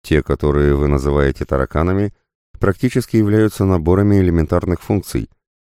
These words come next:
Сверчки, их командиры и коллекторы собранной информации.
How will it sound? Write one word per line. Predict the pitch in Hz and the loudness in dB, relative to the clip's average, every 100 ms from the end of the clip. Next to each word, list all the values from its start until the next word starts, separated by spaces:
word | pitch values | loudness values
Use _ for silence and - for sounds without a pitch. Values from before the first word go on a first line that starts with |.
| _ - | _ -14
Сверчки, | - 90 85 - 120 120 - | -2 0 0 -2 -2 -2 -2
их | 95 - | -4 -2
командиры | 90 85 80 95 107 107 90 | 0 0 2 2 2 0 0
и | 107 | -2
коллекторы | - 80 85 - 123 | 0 0 0 -2 -2
собранной | 123 90 76 85 90 | -2 -2 -2 0 0
информации. | 95 - 90 69 - 69 67 | -2 -2 -2 -2 -2 -2 -2